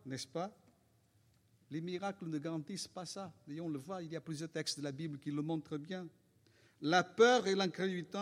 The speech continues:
et l'incrédulité nous font penser que les miracles de Dieu ne sont que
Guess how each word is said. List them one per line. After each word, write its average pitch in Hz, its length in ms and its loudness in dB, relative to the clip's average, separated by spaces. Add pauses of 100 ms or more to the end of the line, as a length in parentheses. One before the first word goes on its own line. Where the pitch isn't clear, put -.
(140)
et 185 180 2
l'incrédulité 175 840 0 (500)
nous 185 200 2
font 226 360 0
penser 208 680 2
que - 120 -2
les 170 160 4
miracles 196 680 4
de 139 180 4
Dieu 240 440 0 (2500)
ne 120 160 -4
sont 143 280 -4
que 123 380 -8